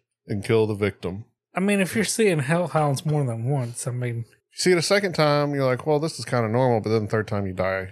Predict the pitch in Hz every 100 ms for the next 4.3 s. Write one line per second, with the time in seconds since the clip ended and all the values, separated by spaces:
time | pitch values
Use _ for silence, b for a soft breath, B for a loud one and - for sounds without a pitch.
0 | - 151 147 139 135 135 135 127 - 151
1 | 143 139 - 156 143 147 - 156 147 135
2 | 143 147 147 151 147 143 135 131 135 -
3 | 139 131 131 135 147 139 - 120 131 123
4 | 127 113